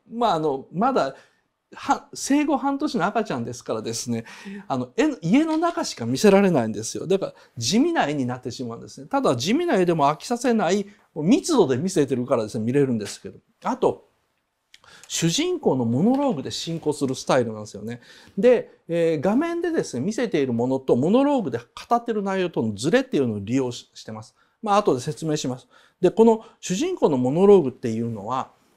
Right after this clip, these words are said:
あの、声優さん二人使ってるんですね。あの、名探偵コナンで、そのコナン君が大人に向かって子供っぽく喋る時と、自分の独り言として考える時の人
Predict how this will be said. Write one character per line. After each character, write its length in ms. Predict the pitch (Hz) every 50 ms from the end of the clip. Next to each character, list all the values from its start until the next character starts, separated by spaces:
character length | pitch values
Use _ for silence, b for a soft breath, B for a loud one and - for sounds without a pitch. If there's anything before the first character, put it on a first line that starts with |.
| _ _ -
あ 140 | 131 127 123
の、 160 | 120 113 117
声 300 | - - - 254 294 302
優 180 | 294 302 294
さ 160 | 277 - 277 262
ん 60 | 254
二 180 | - - 254
人 120 | 247 247 -
使 180 | - - -
っ 80 | 143 -
て 80 | - 131
る 80 | 127
ん 60 | 117
で 60 | - -
す 140 | - - 113
ね。 140 | 113 113 - _ _ _ -
あ 80 | 127 139
の、 240 | 131 127 123 127 B B B B B B
名 220 | - 240 311 359 359
探 240 | 403 381 381 349 330
偵 200 | 233 180 147 -
コ 100 | 185 180
ナ 140 | 170 147
ン 120 | 139 131 131
で、 300 | 156 185 160 127 b b b b b b -
そ 120 | - 160
の 100 | 151 -
コ 160 | 285 - 339 339
ナ 140 | 339 330
ン 100 | 311 285
君 280 | - - 156 135 127 131
が 300 | 147 156 135 120 - - _ _ _ _ _ _ _ _ _ _ _ _
大 100 | - -
人 220 | 392 330 311 311 311
に 80 | 320
向 100 | 311 294
か 120 | 277 - 277
っ 60 | 269
て 100 | - 240
子 160 | 240 - 226
供 220 | - 294 294 302 294
っ 60 | 294
ぽ 100 | - -
く 60 | -
喋 260 | - - 170 156 170 160
る 100 | 160 156
時 240 | 165 160 - -
と、 240 | _ - 160 131 113
自 200 | 117 113 139 156
分 260 | 175 240 262 262 254
の 280 | 254 240 233 208 208 B B B - - -
独 120 | 285 285
り 60 | 285
言 120 | 269 277 247
と 120 | - 254 240
し 100 | - -
て 100 | 220 202
考 280 | - 233 240 233 226
え 40 | 226
る 80 | 202 156
時 180 | 131 120 135
の 120 | 120 110 113
人 220 | - _ -